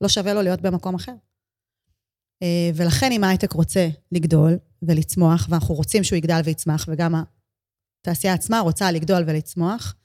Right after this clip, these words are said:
היא חייבת לחפש את הטאלנט הזה במקו-, במקומות אחרים. וה-low hanging fruits מן הסתם, זה חמישים ואחד אחוז מאוכלוסיית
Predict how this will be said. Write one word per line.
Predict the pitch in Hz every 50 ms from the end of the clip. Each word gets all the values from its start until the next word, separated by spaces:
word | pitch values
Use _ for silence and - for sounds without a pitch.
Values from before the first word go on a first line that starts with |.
| _ _ _ _ _ _ _ _ -
היא | 180
חייבת | - 196 175 190 214 196 226 262 262 - -
לחפש | 175 - - 170 - - 202 208 233 220 - - - - - _ _ _ _ _ _ _ _ _ _ _ _ _ _ _ 185
את | 175 - - 175
הטאלנט | 156 160 156 147 - 220 208 220 240 254 247 220 -
הזה | 240 233 202 247 240 240 226 - _ _ _ _ _ _ _ _ _ -
במקו-, | 180 180 180 - - 160 135
במקומות | 202 214 202 - 233 247 247 254
אחרים. | - - 233 220 226 220 196 175 - _ _ _ _ - - _ _ _ _ _ _ _
וה-low | 170 160 160 175 185 170 170 170 175 175 175 175 175 170 170 170 180 214 233 220
hanging | 226 226 214 208 190 - -
fruits | 214 208 190 - 202
מן | 196 190
הסתם, | 180 - - - 202 190 175 170 165 156 - - _ _ _ -
זה | 160 180 170 170 160 - _ _ _ _ _ _ -
חמישים | - 175 170 160 - 202 180
ואחד | 175 143 - 175 165
אחוז | 180 - 196 170 170
מאוכלוסיית | 170 156 - 165 - - 170 165 160 - -